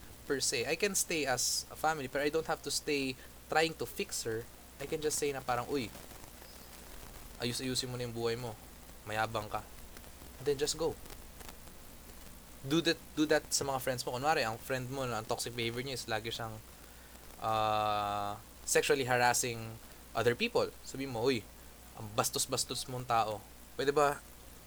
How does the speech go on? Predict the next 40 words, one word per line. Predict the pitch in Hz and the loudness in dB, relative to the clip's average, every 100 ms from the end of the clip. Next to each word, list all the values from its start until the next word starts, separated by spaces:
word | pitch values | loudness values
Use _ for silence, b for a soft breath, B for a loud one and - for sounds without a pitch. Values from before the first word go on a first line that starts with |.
| - - | 2 4
ayus-ayusin | 131 139 143 156 | 2 2 0 0
mo | 147 | -2
na | |
ang | 139 | 0
buhay | 123 120 | 0 0
mo?" | 131 - - - - - - 156 | -2 -8 -12 -16 -18 -18 -2 0
Then | 170 | 0
you | 156 | -2
cannot | 123 113 - | -2 -2 -2
stay. | - 160 113 - - - - | -2 -2 -4 -10 -18 -18 -4
Ah, | 170 139 | -2 0
you | 170 | 2
can | - 190 151 | 4 6 6
opt | 143 - | 6 4
not | 127 - | 0 0
to | |
stay. | - 214 123 - - - - - - - - 160 | 2 2 2 -4 -14 -16 -16 -16 -16 -16 0 4
Pwede | 160 | 4
ka | 160 | 4
nang | 165 151 | 2 0
hindi | 147 143 131 | -2 -2 -2
magstay | 127 - 196 | -2 0 2
sa | - 135 | 2 0
kanila | 135 120 - - B B B B B - - - - | 0 -2 -4 -14 B B B B B -16 -18 -18 -6
kasi | - 170 135 | 0 0 0
deeply | 156 151 147 | -2 0 0
rooted | 143 147 | 0 0
din | 139 131 | 0 0
sa | 120 | -2
kanila. | 120 135 127 - | 0 0 -2 -2
Deeply | 127 147 151 | -6 2 2
rooted | 147 151 143 | 4 2 0
yun | 147 | 0
sa | 143 | 2
friendship | 139 131 - | 2 0 0
niya | 165 | -2
eh. | 107 | -2
Kasi, | - 151 165 120 - - - - - - - - - | 0 2 4 2 -2 -12 -18 -18 -18 -18 -18 -18 -6
di | 131 | 0
ba, | 117 113 | 0 0